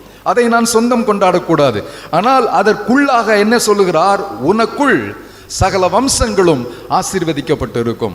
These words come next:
உனக்குள் சகல வம்சங்களும் ஆசீர்வதிக்கப்பட்டிருக்கும். தலைமுறைகளின் ஆண்டவர், God of generations,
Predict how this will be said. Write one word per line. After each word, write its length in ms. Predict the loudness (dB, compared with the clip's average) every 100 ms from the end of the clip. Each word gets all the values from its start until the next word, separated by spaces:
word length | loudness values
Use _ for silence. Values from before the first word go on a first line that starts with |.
| -6
உனக்குள் 760 | -2 0 0 2 2 2 -4 -10 -18 -10
சகல 380 | -2 -2 0 0
வம்சங்களும் 760 | 0 -2 -4 0 2 2 -2 -8 -18 -4
ஆசீர்வதிக்கப்பட்டிருக்கும். 1080 | -4 -2 -4 -4 -4 -4 -4 -4 -6 -8 -10 -10 -2
தலைமுறைகளின் 800 | 0 2 2 2 2 2 0 0
ஆண்டவர், 680 | 0 2 2 2 0 -4 -14 -20 -20 -16 -2
God 220 | 0 2
of 120 | 0 -2
generations, 720 | -4 0 4 4 2 0 -2